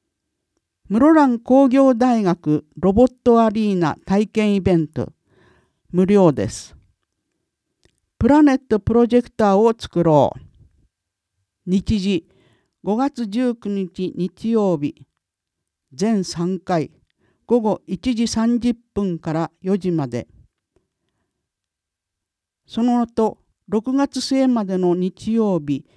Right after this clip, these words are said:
午後に二、三回の来館が必要です。場所、同ロボットアリーナ工作室。対象、小学校五年生から高校生。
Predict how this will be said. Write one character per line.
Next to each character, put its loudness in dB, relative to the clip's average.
午 0
後 0
に -2
二、 -2
三 0
回 -6
の -6
来 -4
館 -6
が -6
必 -10
要 -2
で -8
す。 -20
場 -4
所、 -4
同 2
ロ -4
ボ 0
ッ -4
ト 0
ア 0
リ -4
ー -2
ナ -4
工 -4
作 -8
室。 -12
対 -2
象、 -2
小 0
学 -2
校 -2
五 -4
年 0
生 -4
か -10
ら -8
高 -4
校 0
生。 -6